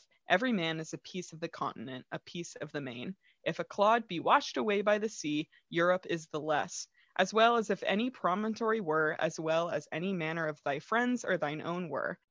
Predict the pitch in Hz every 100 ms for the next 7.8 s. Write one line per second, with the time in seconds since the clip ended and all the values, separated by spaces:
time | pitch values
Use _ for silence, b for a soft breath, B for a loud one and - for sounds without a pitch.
0 | _ 190 226 262 196 190 185 - 160 160
1 | _ 175 175 160 - - - 139 147 -
2 | 175 - 180 170 - 165 156 151 143 151
3 | 147 147 147 147 143 160 160 139 82 175
4 | _ b b - 170 196 233 190 147 147
5 | - _ _ _ _ 175 190 247 - 185
6 | 185 190 196 160 151 - 160 165 180 190
7 | 190 156 156 165 - 139 - -